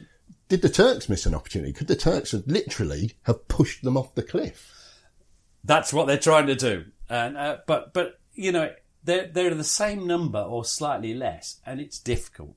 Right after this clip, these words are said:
Speaker 2: It, it, you know, but, um, but they're, our lads are, are getting desperate because they're frightened.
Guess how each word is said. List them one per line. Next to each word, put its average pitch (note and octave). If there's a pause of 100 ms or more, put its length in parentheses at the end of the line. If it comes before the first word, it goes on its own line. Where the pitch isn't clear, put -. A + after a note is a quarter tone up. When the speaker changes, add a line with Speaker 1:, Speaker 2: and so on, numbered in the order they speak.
Speaker 2:
It, G#2
it, A2
you C3+
know, F2 (420)
but, D3
um, B2 (280)
but E3+
they're, D3+
our F3
lads F#3+
are, G#2 (140)
are C3+
getting A#2+
desperate -
because - (120)
they're E3+
frightened. G#3